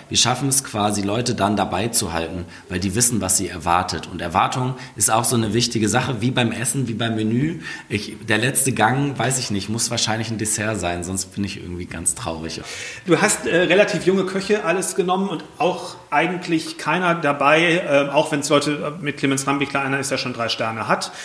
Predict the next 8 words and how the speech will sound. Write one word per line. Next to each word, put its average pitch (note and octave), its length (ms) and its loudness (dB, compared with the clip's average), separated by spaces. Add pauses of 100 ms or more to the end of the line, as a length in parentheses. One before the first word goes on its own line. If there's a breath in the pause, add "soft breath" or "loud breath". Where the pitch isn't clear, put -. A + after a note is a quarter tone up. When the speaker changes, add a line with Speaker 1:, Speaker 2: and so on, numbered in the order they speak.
(300 loud breath)
Speaker 2:
aber C3 220 4
keiner, C#3+ 360 4
der C3+ 120 6
schon C3 200 -2
irgendwie D3+ 340 4
groß C3+ 300 2
durchs B2 140 -2
Fernsehen, B2 720 2